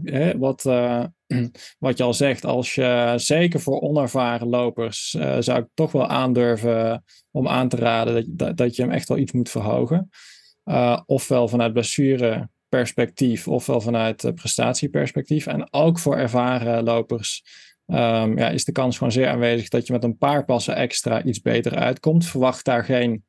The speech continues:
prestatieverbetering, eh, maar misschien wel, eh, uit blessurepreventie, eh, oogpunt. En, ehm, ehm, ja, het schijnt dat,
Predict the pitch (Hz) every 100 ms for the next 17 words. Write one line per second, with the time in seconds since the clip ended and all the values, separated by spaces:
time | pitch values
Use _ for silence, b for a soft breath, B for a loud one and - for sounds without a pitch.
0 | _ _ _ 135 - 139 135 - 127 123
1 | 120 117 113 117 117 123 B B B _
2 | 156 127 117 117 117 - 135 123 123 120
3 | - 120 117 113 110 - 170 - 123 120
4 | - 117 - 131 123 117 - 107 120 143
5 | - 143 143 143 - 143 139 - 165 170
6 | - B B B B B _ 131 127 127
7 | 127 127 123 120 120 120 117 117 117 -
8 | _ _ _ _ - 127 123 123 147 143
9 | - 170 165 170